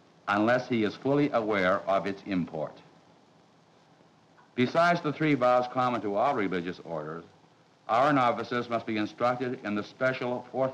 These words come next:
vow, which we Passionists profess, to promote devotion to the sacred passion of our Lord. The novices must be instructed as to the responsibilities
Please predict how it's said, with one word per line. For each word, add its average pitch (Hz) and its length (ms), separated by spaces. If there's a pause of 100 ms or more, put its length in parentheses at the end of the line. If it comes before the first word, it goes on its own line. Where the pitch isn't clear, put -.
vow, 85 400 (640)
which 107 180
we 131 160
Passionists 127 640
profess, 101 580 (800)
to 101 120
promote 123 440
devotion 135 680
to 104 80
the 95 120
sacred 139 440
passion 113 600
of 92 200
our 92 200
Lord. 80 280 (1600)
The 87 80
novices 143 520
must 135 220
be 127 100
instructed 131 800
as 113 220
to 107 100
the 104 100
responsibilities 123 1200